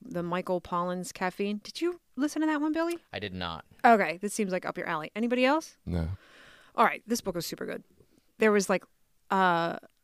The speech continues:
Speaker 1: many experiments and studies done with the caffeine, like, coffee plants. And, um,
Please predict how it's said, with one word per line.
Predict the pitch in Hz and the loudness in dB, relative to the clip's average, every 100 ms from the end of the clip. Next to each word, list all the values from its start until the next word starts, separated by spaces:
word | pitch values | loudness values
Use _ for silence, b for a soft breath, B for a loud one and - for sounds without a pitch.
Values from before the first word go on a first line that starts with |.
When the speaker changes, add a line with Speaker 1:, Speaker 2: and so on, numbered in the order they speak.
| _ _ | _ _
Speaker 1:
many | 202 214 220 226 220 - | 0 4 4 4 2 0
experiments | 175 - - 196 190 185 - | -6 -6 0 0 2 -2 -4
and | 170 | -12
studies | - 190 185 190 180 | -8 -4 -4 -4 -8
done | - 175 170 180 202 _ - | -6 -4 -2 -6 -10 _ -6
with | 175 170 - - | -4 -4 -8 -20
the | - 175 | -10 -10
caffeine, | - - 180 - 196 185 175 170 160 _ | -8 0 0 0 -4 -2 -2 -4 -8 _
like, | 196 180 - | -4 -4 -2
coffee | 214 - 175 | 0 0 -4
plants. | - 175 170 - - - _ B B B B B B B B B - - | -8 -6 -6 -6 -10 -14 _ B B B B B B B B B -20 -4
And, | 220 208 190 180 180 - _ | 0 2 2 2 -2 -8 _
um, | 185 180 170 160 156 | 0 2 2 -2 -10